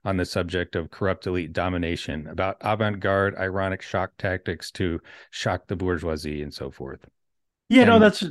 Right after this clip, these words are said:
Speaker 2: yeah, that's right. There is a kind of, it's coming out of a place of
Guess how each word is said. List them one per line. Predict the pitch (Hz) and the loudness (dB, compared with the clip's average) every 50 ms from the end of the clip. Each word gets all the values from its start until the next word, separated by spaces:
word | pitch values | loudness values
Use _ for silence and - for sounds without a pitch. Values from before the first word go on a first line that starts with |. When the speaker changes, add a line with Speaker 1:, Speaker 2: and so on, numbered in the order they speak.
| - | 2
Speaker 2:
yeah, | 196 185 208 220 214 | 4 6 8 8 10
that's | 196 208 214 214 | 8 8 8 8
right. | 196 170 156 | 6 4 4
There | 156 165 185 190 196 | 4 4 4 6 6
is | 208 214 | 6 6
a | 208 202 | 4 2
kind | 202 - 185 185 185 175 | 0 2 0 0 2 0
of, | 170 165 151 - _ - - _ | 0 -2 -2 -6 _ -20 -8 _
it's | - 190 185 185 | 2 2 2 2
coming | - 226 226 226 226 | 4 4 6 6 6
out | 214 202 | 6 4
of | 190 | 4
a | 185 | 2
place | - - - 180 170 175 - - | 0 0 0 2 2 2 2 0
of | 170 156 156 143 139 | -2 0 -2 -2 -6